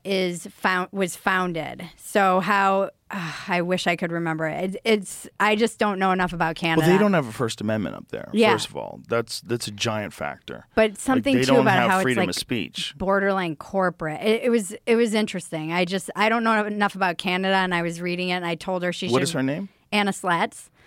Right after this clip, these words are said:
Speaker 2: Is, does she have an article about this?
Speaker 1: I
Speaker 2: Is it
Speaker 1: told her
Speaker 2: pull
Speaker 1: she
Speaker 2: up?
Speaker 1: should write one about it
Speaker 2: Mm.
Speaker 1: because I think it's a really important insight that she has,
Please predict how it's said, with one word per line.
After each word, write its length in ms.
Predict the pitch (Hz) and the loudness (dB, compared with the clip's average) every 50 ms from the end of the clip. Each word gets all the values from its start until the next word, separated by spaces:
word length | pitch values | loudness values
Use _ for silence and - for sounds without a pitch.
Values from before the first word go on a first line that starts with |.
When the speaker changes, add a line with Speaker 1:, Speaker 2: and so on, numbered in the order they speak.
| _ _ - | _ _ -6
Speaker 2:
Is, 240 | 113 110 - - - | -4 -4 -4 -2 -2
does 140 | 123 113 | -2 -2
she 100 | - - | 0 0
have 140 | 117 110 98 | 0 0 0
an 40 | 101 | 0
article 300 | 95 90 101 123 - - | 0 0 0 -2 -2 -4
about 220 | - 160 160 160 - | -2 -2 -2 -4 -4
this? 160 | - 180 190 | -4 0 2
Speaker 1:
I 120 | 214 220 | 2 2
Speaker 2:
Is 0 | |
it 60 | 214 214 | 2 0
Speaker 1:
told 260 | - 240 247 247 240 | 0 2 4 4 4
her 100 | 277 240 | 4 2
Speaker 2:
pull 80 | - - | 2 2
Speaker 1:
she 80 | 247 | 0
Speaker 2:
up? 60 | 240 220 | 0 0
Speaker 1:
should 140 | - 208 190 | 0 -2 0
write 240 | 185 202 214 214 170 | 2 2 2 2 0
one 160 | 165 165 160 | -2 -2 -2
about 260 | 160 165 160 156 156 | 0 0 0 0 2
it 120 | 160 156 156 | 0 -2 0
Speaker 2:
Mm. 60 | 208 | -2
Speaker 1:
because 360 | 208 175 - 202 175 170 170 | -2 0 2 2 2 2 0
I 160 | 190 175 185 | 0 -2 -2
think 240 | 180 - 208 196 180 | 0 0 0 0 0
it's 160 | 190 180 - | 0 -2 0
a 80 | 196 175 | -2 -2
really 320 | 175 180 185 180 180 180 | 0 0 2 4 4 4
important 460 | 175 175 170 - 196 185 175 170 165 170 | 2 0 0 0 0 0 0 0 0 0
insight 580 | 175 185 190 - - 170 160 156 156 156 165 - | 0 0 0 0 0 0 0 2 0 -2 -4 -2
that 160 | - 190 170 - | -2 -2 -2 -2
she 180 | - 175 170 | -2 -2 0
has, 560 | 165 180 175 170 160 156 151 156 156 156 - | 2 2 2 2 2 2 0 -2 -4 -6 -10